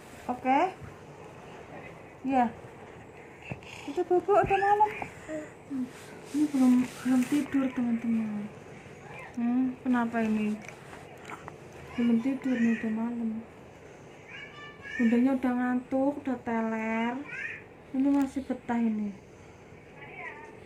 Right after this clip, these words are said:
Maria masih betah. Hmm. Hmm.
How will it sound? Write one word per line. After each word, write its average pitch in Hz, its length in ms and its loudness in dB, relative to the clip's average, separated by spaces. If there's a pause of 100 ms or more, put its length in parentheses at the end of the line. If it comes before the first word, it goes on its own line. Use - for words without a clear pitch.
(140)
Maria 240 400 0
masih 254 240 0
betah. - 400 -6 (3000)
Hmm. 214 240 -4 (2500)
Hmm. 254 260 6